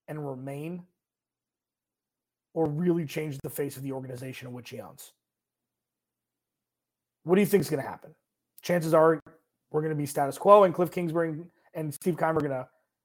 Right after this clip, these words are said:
still be the same post come twenty twenty-three. But with how catastrophic this injury is for Kyler Murray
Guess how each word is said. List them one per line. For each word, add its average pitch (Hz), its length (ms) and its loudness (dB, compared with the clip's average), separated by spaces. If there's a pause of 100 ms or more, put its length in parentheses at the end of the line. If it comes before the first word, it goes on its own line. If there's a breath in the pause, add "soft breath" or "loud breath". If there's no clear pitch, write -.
(880)
still - 200 8
be 190 120 6
the 156 100 0
same 180 220 0
post 160 360 2
come 156 160 -4
twenty 143 240 -6
twenty-three. 123 520 -14 (1300)
But 151 260 4
with 160 220 2
how 185 680 4 (280)
catastrophic 151 880 -4 (100)
this 139 180 -12
injury 143 440 -8
is 131 100 -10
for 139 160 -10
Kyler 151 420 -2
Murray 139 460 -2